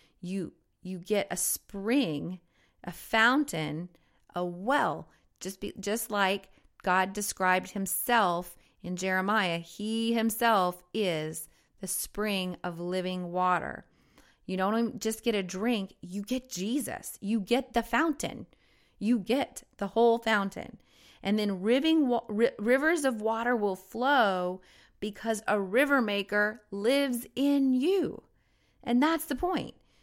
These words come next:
You're gonna never have to search again for a source of satisfaction for your soul. When you come to him, you get him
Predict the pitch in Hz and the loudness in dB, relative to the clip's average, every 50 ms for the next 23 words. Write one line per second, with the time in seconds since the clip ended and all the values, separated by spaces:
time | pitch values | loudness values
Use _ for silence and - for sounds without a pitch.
0 | _ _ _ _ - 214 208 226 240 240 240 - 233 247 262 294 320 320 302 302 | _ _ _ _ -6 -6 -2 0 2 2 2 4 4 4 4 4 4 4 2 0
1 | 302 269 247 - - 226 233 - - 214 196 202 190 185 185 - 190 190 190 190 | 0 -4 -4 -2 -2 -2 -2 -2 -6 -6 -4 -4 -6 -6 -6 -4 -4 -4 -4 -4
2 | - - 202 202 208 202 - 202 190 - - 202 190 190 190 - - - 180 175 | -4 -4 -2 -2 -2 -4 -6 -8 -8 -6 -4 -2 -2 -2 -2 -6 -4 -4 -4 -4
3 | 180 - - - 180 185 175 - 170 170 165 165 160 - - 170 165 160 - - | -4 -6 -10 -8 -8 -8 -8 -6 -6 -6 -6 -6 -8 -8 -6 -6 -6 -6 -8 -10
4 | 190 - _ _ _ _ _ _ _ _ - 185 180 170 165 - - 247 269 285 | -12 -16 _ _ _ _ _ _ _ _ -8 -8 -8 -8 -8 -4 0 2 2 2
5 | 285 294 294 294 285 285 285 277 269 285 _ _ _ _ _ _ _ - 185 175 | 2 0 -2 0 0 0 0 0 -2 -4 _ _ _ _ _ _ _ -8 -8 0
6 | - 202 190 175 175 147 117 - - | 2 2 2 2 2 -4 -8 -10 -12